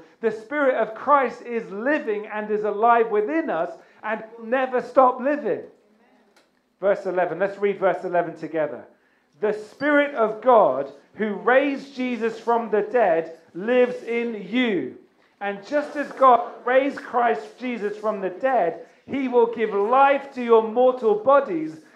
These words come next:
by this same Spirit living within you." Hallelujah. I think we could do with reading that again. And he's talking about you. He's, he's talking about me as he writes this. He says, The Spirit of God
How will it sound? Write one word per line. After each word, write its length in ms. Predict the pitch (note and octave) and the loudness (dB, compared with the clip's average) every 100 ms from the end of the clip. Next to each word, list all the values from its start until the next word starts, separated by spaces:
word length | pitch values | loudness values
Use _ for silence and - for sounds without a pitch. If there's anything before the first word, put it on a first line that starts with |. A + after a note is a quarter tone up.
| _ | _
by 180 | G#3+ G#3+ | 2 4
this 380 | G#3 G#3+ G#3 - | 2 0 -2 -4
same 320 | B3+ B3+ A#3+ | -4 -2 -6
Spirit 720 | E3+ - C#4 A3+ E3 - - F3 | -10 -6 0 0 0 -4 -16 -4
living 360 | A3 A3+ A#3 | 2 2 2
within 380 | A3 G#3+ A#3+ A#3+ | 0 0 0 -2
you." 160 | G#3 F3+ | -2 2
Hallelujah. 520 | B3 A3+ A#3 A3 D#3+ - - | 4 4 4 0 -2 -6 0
I 160 | D4 | 0
think 180 | C#4+ C#4 | 0 -2
we 140 | A3+ A#3+ | -4 -4
could 160 | G#3+ | -4
do 100 | A#3 | 0
with 140 | A3 - | 0 2
reading 340 | A#3+ A3+ G#3+ | 0 0 -2
that 200 | A3 G3 | -2 -2
again. 520 | F3+ B3 A#3+ E3+ B2+ - - - - | 2 6 6 4 0 -14 -20 -20 -10
And 120 | F#3+ A#3+ | -6 -4
he's 160 | B3 | 0
talking 320 | C4+ D4+ C#4+ | 2 2 2
about 420 | B3 B3+ B3 A3 F#3+ | 2 4 4 0 0
you. 280 | D4 C#4 | 2 2
He's, 240 | F#3 D4 D4 - - - | 2 0 -4 -8 -14 -4
he's 300 | C#4+ D4 - | -2 -4 -2
talking 320 | C#4+ C#4+ C4 | 0 0 0
about 340 | A#3 A#3+ G#3 | 2 2 0
me 300 | A#3 D#4 D4 | -2 -2 -2
as 100 | A#3+ | -6
he 120 | G3+ | -6
writes 340 | F3+ E3+ D3+ - | 0 0 0 -8
this. 140 | D#3+ | -14
He 100 | F#3 | -14
says, 420 | - G3+ E3+ - - _ _ _ | -4 0 0 -4 -16 _ _ _
The 140 | - A3 | 0 0
Spirit 540 | A3 - D4 E4 D#4 | -2 -4 2 4 4
of 220 | C4+ A3+ - | 0 -2 4
God 420 | C4+ G3+ D3 | 6 6 6